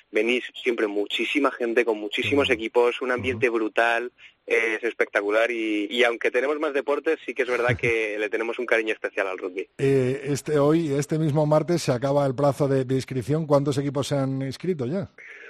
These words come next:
Speaker 1: Pues por el momento tenemos cuatro masculinos y cuatro femeninos,
Speaker 2: Ujú.
Speaker 1: pero también sabemos de algunos equipos que están haciendo la famosa lista para, para inscribirse en los, en los torneos, entonces es posible que esperemos un poquito y abramos hasta seis y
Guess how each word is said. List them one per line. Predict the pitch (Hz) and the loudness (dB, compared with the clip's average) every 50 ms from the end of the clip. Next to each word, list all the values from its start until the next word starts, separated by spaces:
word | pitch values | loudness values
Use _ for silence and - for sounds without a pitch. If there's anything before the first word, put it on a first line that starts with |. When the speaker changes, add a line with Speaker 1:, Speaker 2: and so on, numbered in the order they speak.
| - - _ _ | -20 -20 _ _
Speaker 1:
Pues | - 139 139 139 - - - - - - | 6 8 8 6 4 -2 -10 -18 -4 0
por | - 143 139 | 2 4 4
el | 135 | 4
momento | 135 143 156 165 190 180 | 2 0 0 0 0 0
tenemos | 190 175 180 175 165 139 - | 0 0 0 0 0 -2 -2
cuatro | - 160 156 156 170 180 | 0 0 0 2 0 -2
masculinos | 180 165 - - - 151 165 170 165 139 123 - | -2 -2 -4 -2 0 2 2 2 0 -2 -4 -4
y | - 131 131 127 - | -4 -2 -2 -2 0
cuatro | - 135 143 - 151 | 2 2 2 2 0
femeninos, | - - 139 131 131 143 175 180 175 185 226 - - - | -4 -2 -2 0 2 2 2 2 0 -2 -4 -8 -8 -6
Speaker 2:
Ujú. | - 120 95 110 135 175 | -4 -4 -4 -4 2 4
Speaker 1:
pero | 170 175 185 190 180 190 180 | 6 6 6 6 4 2 2
también | 165 135 127 143 151 - | 2 0 0 -2 -2 -2
sabemos | 165 160 165 160 147 127 113 | 0 0 0 0 0 -2 0
de | 110 120 | 0 0
algunos | 117 120 135 147 151 143 | 0 2 0 -2 -2 -2
equipos | 151 151 160 - 165 - | 0 0 2 2 0 0
que | - - 123 | 0 -4 -6
están | - - - 135 123 | -4 -2 -2 -2 -2
haciendo | - - 131 131 131 | -2 -4 -2 0 0
la | 120 113 | 0 0
famosa | - - 107 120 117 - 139 131 | 0 -2 -4 -4 -2 0 0 0
lista | 135 135 - - 131 123 | 0 -2 -2 0 0 0
para, | 117 123 120 123 120 120 120 120 113 | 2 2 2 2 2 2 0 0 -2
para | - 120 120 | -2 -4 -6
inscribirse | 113 - - 127 127 127 120 - 123 | -6 -6 -4 -2 0 0 0 0 -2
en | 120 | 0
los, | 117 113 - - - - - - | 0 -2 -2 -4 -6 -6 -4 0
en | - 120 120 120 | 2 2 2 2
los | 120 120 117 117 117 117 - - - | 2 0 0 0 0 -2 -4 -6 -2
torneos, | - 123 120 127 135 139 143 151 - - - - - - - - | 0 2 2 4 2 2 2 2 0 -2 -6 -12 -16 -12 -4 -2
entonces | 127 120 135 143 147 143 143 | 0 2 4 2 2 2 0
es | 147 - - | -2 -4 -2
posible | - 139 - - 156 151 156 160 147 | -4 -4 0 2 2 4 4 2 2
que | - - - 131 123 117 - - - _ _ _ _ - - | 0 0 2 2 2 2 0 -4 -14 _ _ _ _ -4 -2
esperemos | - - - - 139 139 147 156 160 - | -2 -2 0 0 2 2 2 2 0 -2
un | 175 175 | -2 -2
poquito | 170 165 151 156 170 151 - 170 | -2 -2 0 2 0 2 2 2
y | 156 135 | 2 2
abramos | 127 120 120 131 135 147 143 - - | 2 0 0 -2 -4 -4 -6 -6 -6
hasta | 131 - _ - 120 113 - - | -6 -6 _ 0 0 0 0 -2
seis | - 127 120 - | -2 -4 -2 -2
y | 123 | -6